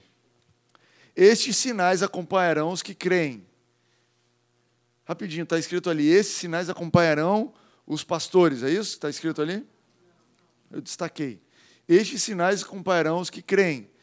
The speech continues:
Tava dizendo ali: "Acompanharão aqueles que já têm dois anos de ba-, de, de cristão. Ou aqueles que dão dízimo." Ou tá dizendo ali: "Esses sinais acompanharão aqueles que foram batizados." Aqueles que sabem o que estão fazendo, aqueles que já leram a Bíblia inteira.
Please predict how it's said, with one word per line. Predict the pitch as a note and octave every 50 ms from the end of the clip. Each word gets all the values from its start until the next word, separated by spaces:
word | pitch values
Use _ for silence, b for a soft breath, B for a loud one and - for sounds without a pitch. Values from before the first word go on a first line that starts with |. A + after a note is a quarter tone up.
| b b b b b b
Tava | - E3+ E3
dizendo | D3 E3+ F3+ F3+
ali: | F3+ F3 E3+
"Acompanharão | F3 E3 - F3+ E3+ - F#3 F3+ E3+ E3 E3 F3+ G3 G3
aqueles | F#3 - - F#3 F#3+ F#3+ F3+ D3+
que | - F#3
já | E3 F#3 E3+
têm | - - F3+ F3+ F#3 F#3+ F3 E3+ b b b b b
dois | - F3+ G#3+ A3+ G#3+ E3 F3
anos | G3 G#3 G#3+ G#3+ A3 G3
de | D3 F3+
ba-, | F#3 G3 F#3+ G3 -
de, | F3+ C3 D3+ F3 F3
de | D3 D#3 E3+
cristão. | - G3 G3 F3 - - - F#3 D#3 C#3 B2 A2 - _ _ _ _ _ _ _ _ _ _ _ _ b b b b b b b
Ou | - F3
aqueles | E3+ - G3+ G#3+ A3 A3 -
que | - -
dão | E3+ G3+ G#3 G#3 F#3+
dízimo." | D#3 F#3 G3 E3+ B2 A#2 A#2+ G#2+ G2 F#2 _ _ _ _ _ _ _ _ _ _ _ _ _ _
Ou | - F3+ F3
tá | - G#3
dizendo | F#3 E3+ G#3 G#3
ali: | G#3 G3+ F#3 F3+
"Esses | F#3 G#3 A#3 A3+ -
sinais | - G#3+ G3+ G3 G#3 G#3 G3
acompanharão | G#3+ - G#3 F3+ G#3 G3+ F#3+ F3+ F#3 G3+
aqueles | G#3 F#3+ - G3 G3+ F#3+
que | - -
foram | - G#3 G#3+ G#3 G3
batizados." | F#3+ G3+ G3 G3 E3 E3+ F#3+ F#3+ F3 D3 C3+ A2 - - - - _ _ _ _ _ _ _ b b b b b b b b b b b
Aqueles | b D3+ D#3 - G#3 G#3+ A3 G3+
que | - - G#3
sabem | - - - G#3+ G#3 A3 G#3 A3+ A3+
o |
que | - -
estão | - A3 G#3
fazendo, | E3 - G#3 F#3 D3+ F#3 F3 D#3 C#3+
aqueles | C#3+ C#3+ - G3 G3+ F#3
que | - -
já | E3 F#3+ F3+
leram | F3 F3+ G3+ A3+ A3
a | G#3+ G3+
Bíblia | F3 F#3+ G3+ F#3+ G#3
inteira. | G3 F3 - F3 D#3+ C#3 A#2+ -